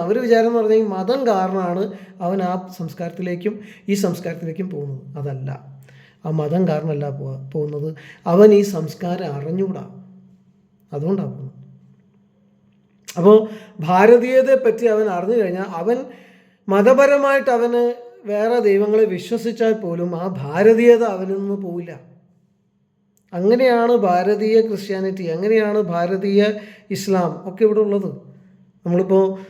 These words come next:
ആ, ഇങ്ങനെ ഈ ഹൈബ്രിഡൈസ്ഡ് ആയിട്ടുള്ള ഒരുപാട് എക്സ്പ്രഷൻസ് നമുക്ക് റിലീജിയൻ്റെ കാണാൻ പറ്റും. ക്രിസ്തു ഭക്തന്മാരുണ്ട്,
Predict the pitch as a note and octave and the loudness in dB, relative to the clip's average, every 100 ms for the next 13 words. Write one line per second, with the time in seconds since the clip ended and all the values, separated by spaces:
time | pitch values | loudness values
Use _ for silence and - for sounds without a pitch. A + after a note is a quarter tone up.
0 | - - - F3+ F3 F3 - - F#3 F#3 | -20 -14 -4 0 0 -2 -4 -4 0 2
1 | F#3+ F#3+ F3 E3+ F3+ F3+ G3+ G3+ G3 G3 | 4 4 2 2 2 4 4 4 4 0
2 | F#3+ F#3+ F3+ F3+ F3+ G3 G3+ G3+ G#3 F3 | 0 0 0 0 2 4 4 4 2 -2
3 | - G3 G3 G3+ G3 F3+ F3 F#3 F3 F3 | -6 -6 -2 -2 -2 -4 -2 -2 -2 0
4 | F#3 F#3+ F#3+ F3+ F#3 F3 D#3+ C3+ - - | 0 0 -2 -2 -2 -4 -6 -8 -14 -20
5 | - _ _ _ _ _ _ _ _ _ | -20 _ _ _ _ _ _ _ _ _
6 | _ _ G3+ F#3+ A#3 G3+ G3 G3 G3 F#3+ | _ _ 0 4 6 6 4 0 2 2
7 | F#3+ E3+ D3 | 0 -2 -4